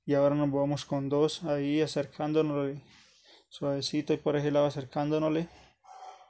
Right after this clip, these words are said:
Esto, él ya quiere coronar ya las dos. Nosotros nos vamos acá, nueve. Cinco para salir y cuatro ahí. Listo.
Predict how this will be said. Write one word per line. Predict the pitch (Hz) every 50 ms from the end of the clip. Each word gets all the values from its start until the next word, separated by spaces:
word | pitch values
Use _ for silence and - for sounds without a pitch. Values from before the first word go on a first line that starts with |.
| _ _ _ _ _ _ _ _ _ _ _ _ _ _ _ _ _ _ - _ _ _ - - - _ _ _ -
Esto, | - - - - - - - 165 160 160 165 170 165 147 - -
él | - 147
ya | 147 156 - -
quiere | - 160 156 151
coronar | - 156 147 143 139 143 139 143 135 139
ya | 139 151 151
las | 151 151 147 131 131
dos. | 143 139 139 139 - - - - _ _ _ _ _ _ _ _ _ _ _ _ _ _ _ _ _ _ _ _ _ _ _ _ _ _ _ -
Nosotros | 151 135 135 151 151
nos | 147 143 143 135
vamos | 143 143 147 147 143 139 139 127
acá, | - - 147 147 143 151 - - _ _ _
nueve. | - 151 143 147 147 147 143 139 139 139 123 120 - - - - -
Cinco | - - 156 160 160 - - 165
para | 156 156 151 147
salir | - 156 143 143 147 156 147 151 - -
y | 170 147 135
cuatro | - - 156 147 147 143 143 - 147 143
ahí. | 143 143 139 135 135 - - _ _ _ _ _ _ _ _ _ _ _ _ _ _ _ _ _ _ _ _ _ _ _ _ _ _ _ _ _ _ _ _ _ _ _ _ _ _ _ _ _ _ _ _ _ - -
Listo. | - 147 143 143 - - - - 160 170 180